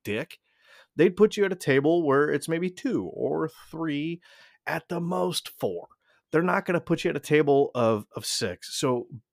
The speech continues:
be aware of your, my advice is be aware of your surroundings, which is something that I tell, uh, you know, my kids is like, "Hey,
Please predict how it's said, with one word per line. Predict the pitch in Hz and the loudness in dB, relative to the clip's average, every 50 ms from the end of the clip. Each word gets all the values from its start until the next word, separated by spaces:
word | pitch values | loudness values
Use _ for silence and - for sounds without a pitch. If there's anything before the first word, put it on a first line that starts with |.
| _ _ _ | _ _ _
be | - 151 185 | 0 2 2
aware | 214 202 175 151 147 156 160 | 2 2 2 2 2 2 0
of | 139 123 | 0 0
your, | 120 131 | -4 -4
my | - 120 120 139 | -2 2 2 2
advice | 143 120 104 - - 110 120 127 110 101 - | 2 2 0 -2 -2 -2 -2 -2 -2 -4 -6
is | 110 95 90 | -10 -12 -12
be | 95 - 117 127 | -12 -10 -10 -6
aware | 143 143 123 117 113 117 | -4 -2 0 0 0 0
of | 123 123 | -2 -2
your | 131 143 | -4 -6
surroundings, | - - - 127 98 92 87 92 110 151 160 - - | -6 -6 -4 -4 -4 -4 -6 -8 -8 -8 -10 -10 -10
which | - 104 - | -10 -10 -10
is | - 110 | -8 -8
something | - 120 101 107 104 101 | -6 -6 -6 -6 -6 -6
that | 92 92 | -6 -6
I | |
tell, | 95 - 110 95 95 95 92 92 - - | -6 -6 -6 -4 -4 -4 -6 -6 -6 -8
uh, | 107 101 95 95 90 - | -8 -8 -6 -8 -8 -10
you | - 101 | -10 -12
know, | 92 90 87 | -10 -8 -6
my | 95 107 143 | -4 -4 -4
kids | 143 - 117 95 92 98 101 123 | -4 -4 -6 -6 -6 -8 -8 -10
is | 117 98 104 | -10 -8 -6
like, | 101 101 101 | -6 -8 -8
"Hey, | - 156 110 | -8 -10 -12